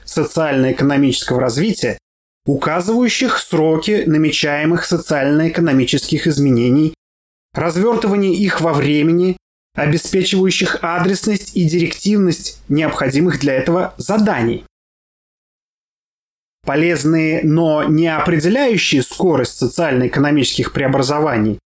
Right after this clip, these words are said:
и не имеющие директивного характера долгосрочные программы никак не могут заменить долгосрочного плана, задающего динамику социально-экономического развития и являющегося обязательным для всех участников производства.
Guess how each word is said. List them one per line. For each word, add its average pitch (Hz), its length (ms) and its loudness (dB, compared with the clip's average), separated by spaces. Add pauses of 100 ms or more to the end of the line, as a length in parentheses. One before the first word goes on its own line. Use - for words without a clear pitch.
(220)
и 147 120 0
не 180 360 2
имеющие 143 640 2
директивного 143 720 0
характера 147 640 -2
долгосрочные 135 880 0
программы 147 720 -2 (680)
никак 233 560 0
не 233 100 2
могут 214 480 2
заменить 185 560 0
долгосрочного 175 840 0
плана, 190 600 -2 (220)
задающего 143 720 0
динамику 156 680 2
социально-экономического 151 1300 0
развития 147 600 0 (260)
и 151 80 0
являющегося 214 920 0
обязательным 196 800 0
для 214 160 2
всех 160 380 0
участников 139 640 0
производства. 131 800 -2